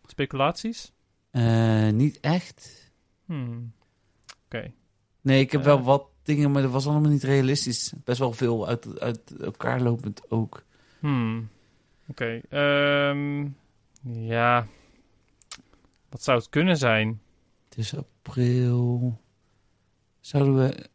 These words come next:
Speaker 2: een, nee, geen nieuwe. We hebben net Litten gehad. Of een
Speaker 1: Ja.
Speaker 2: volledig nieuwe Pokémon. Dat zou nog wel kunnen.
Speaker 1: Dat zou inderdaad ook kunnen. Net als met, eh, Beware bijvoorbeeld.
Speaker 2: Ja.
Speaker 1: Dat ze dat hebben gedaan.
Speaker 2: Ja.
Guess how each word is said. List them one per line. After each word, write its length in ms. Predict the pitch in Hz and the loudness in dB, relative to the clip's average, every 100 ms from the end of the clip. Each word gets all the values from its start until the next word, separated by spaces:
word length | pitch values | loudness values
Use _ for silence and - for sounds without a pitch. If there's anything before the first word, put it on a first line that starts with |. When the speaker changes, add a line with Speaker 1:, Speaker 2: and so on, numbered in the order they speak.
| _ | _
Speaker 2:
een, 340 | 113 110 120 - | -6 -4 -8 -8
nee, 300 | 117 107 101 | -2 0 0
geen 220 | 113 117 | 2 2
nieuwe. 240 | 107 95 | 2 2
We 60 | 98 | 0
hebben 180 | 101 110 | 0 0
net 160 | 113 | 0
Litten 360 | 104 120 - 131 | 0 -2 -2 -2
gehad. 560 | 117 117 117 117 - - _ _ _ _ | 0 0 0 -2 -12 -20 _ _ _ _
Of 160 | _ 113 | _ 0
een 60 | 107 | 2
Speaker 1:
Ja. 40 | 104 | 2
Speaker 2:
volledig 320 | 120 147 139 | 4 4 4
nieuwe 200 | 127 113 | 4 2
Pokémon. 440 | 101 135 120 95 90 | 2 -2 0 -6 -6
Dat 160 | 95 | -8
zou 160 | - 98 | -6 -4
nog 100 | 107 | -2
wel 100 | 101 | -4
kunnen. 280 | - 101 113 _ _ _ | -6 -16 -16 _ _ _
Speaker 1:
Dat 220 | - 180 | -4 -4
zou 220 | - 170 143 | -2 -4 -2
inderdaad 380 | 135 120 120 | -4 -2 -4
ook 180 | 127 143 | -2 -4
kunnen. 300 | 156 156 160 | -2 0 0
Net 180 | 139 131 | -2 -2
als 140 | 123 | -4
met, 260 | 127 113 - | -4 -4 -4
eh, 160 | 117 110 | -4 -4
Beware 400 | 110 113 110 123 | -4 -4 0 -2
bijvoorbeeld. 640 | 131 120 127 120 120 127 - | -4 -6 -6 -2 -4 -4 0
Speaker 2:
Ja. 100 | 113 | 2
Speaker 1:
Dat 80 | 120 | 2
ze 60 | 127 | 0
dat 120 | 120 | -8
hebben 180 | 120 123 | -10 -8
gedaan. 380 | 120 117 123 - _ _ _ | -4 -4 -4 -10 _ _ _
Speaker 2:
Ja. 200 | 117 | -2